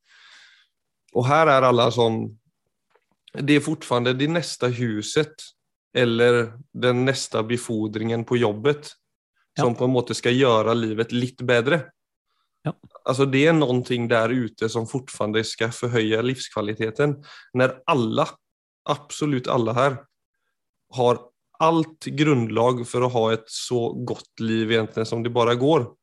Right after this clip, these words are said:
Speaker 1: Altså, det finnes ingenting der ute som skal til for at vi skal få det bedre.
Speaker 2: Jeg er helt enig.
Speaker 1: Det handler bare om å se på seg selv, lite det vi snakker om nå. Og det er der det blir sånn,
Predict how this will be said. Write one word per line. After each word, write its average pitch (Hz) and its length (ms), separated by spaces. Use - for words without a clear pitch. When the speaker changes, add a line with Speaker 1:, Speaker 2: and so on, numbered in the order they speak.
Speaker 1:
Altså, 123 120
det 127 100
finnes 135 200
ingenting 135 580
der 120 160
ute 120 380
som 113 140
skal - 160
til 107 260
for 117 120
at 117 100
vi 113 100
skal 113 160
få 127 140
det 127 80
bedre. 147 400
Speaker 2:
Jeg 139 80
er - 100
helt 170 80
enig. 131 280
Speaker 1:
Det 135 100
handler 123 320
bare 117 380
om 113 100
å 117 80
se 107 260
på 113 160
seg 127 180
selv, 147 320
lite 123 260
det 117 120
vi 110 60
snakker 123 340
om 120 100
nå. 151 140
Og 135 100
det 139 100
er 131 80
der 117 220
det 139 160
blir 127 200
sånn, 107 420